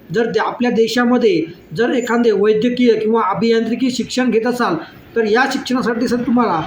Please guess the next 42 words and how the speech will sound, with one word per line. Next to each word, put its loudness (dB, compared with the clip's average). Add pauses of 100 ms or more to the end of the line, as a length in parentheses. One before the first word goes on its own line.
(300)
मिळकत -2
प्रमाणपत्र -2
म्हणजेच 0 (160)
ऐपत -2
प्रमाणपत्र, -2
स्वावलंबी 0
दाखला -2
जो 0
आहे, 0 (320)
तो 0
आवश्यक 0 (100)
मानला 0
जातो. 0
तेथे -4
पण 0
तुम्हाला 0
तो 0
प्रमाणपत्र -2
किंवा -2
तो -14
दाखला -2
पाहिजे. -2
म्हणजे 0 (120)
मी -12
तुम्हाला 0 (140)
अगोदर -2
पण -4
सांगितलं -2
होतं -2
की -8
शासकीय -4
किंवा -2
निमशासकीय 0
म्हणजेच 0 (380)
जर 0
तुम्हाला 0
न्यायालयीन 2
किंवा 0
पोलीस 0
जामीन 2
हवा 0
असेल, -2